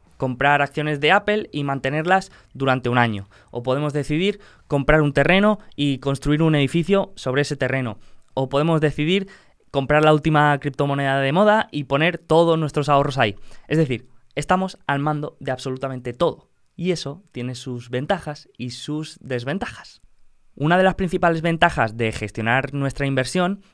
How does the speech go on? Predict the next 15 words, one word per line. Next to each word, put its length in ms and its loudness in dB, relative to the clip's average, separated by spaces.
es 160 -2
que 340 -2
evitamos 760 2
los 240 -4
costes 500 -2
de 220 -2
que 300 -4
lo 120 0
hagan 280 0
otros. 440 -4
Cuando 220 -2
gestionamos 440 -4
nuestro 300 -4
propio 500 -2
patrimonio, 720 0